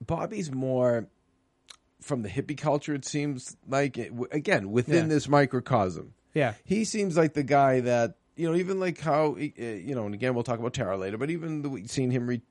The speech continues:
Speaker 1: say, talk,
Speaker 2: Reach
Speaker 1: wanna
Speaker 2: out to her.
Speaker 1: Yeah, you wanna talk about it. And, and even when he, you know, coming to Jackson saying, "I don't wanna wear the patch. Um, we gotta get back to what this, this thing was, the principles, original principles group, what it was started for." And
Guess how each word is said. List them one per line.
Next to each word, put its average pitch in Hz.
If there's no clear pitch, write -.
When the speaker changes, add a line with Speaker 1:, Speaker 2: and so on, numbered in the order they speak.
Speaker 1:
say, 110
talk, -
Speaker 2:
Reach 143
Speaker 1:
wanna 117
Speaker 2:
out 139
to 147
her. 131
Speaker 1:
Yeah, 165
you 143
wanna 107
talk 123
about 127
it. 127
And, 135
and 160
even 185
when 165
he, 165
you 151
know, 147
coming 147
to 127
Jackson 127
saying, 113
"I 95
don't 113
wanna 135
wear 151
the 156
patch. 131
Um, 101
we 113
gotta 131
get 120
back 113
to 117
what 110
this, -
this 95
thing 104
was, 101
the 110
principles, 110
original 110
principles 107
group, 101
what 101
it 92
was 104
started 92
for." 95
And 85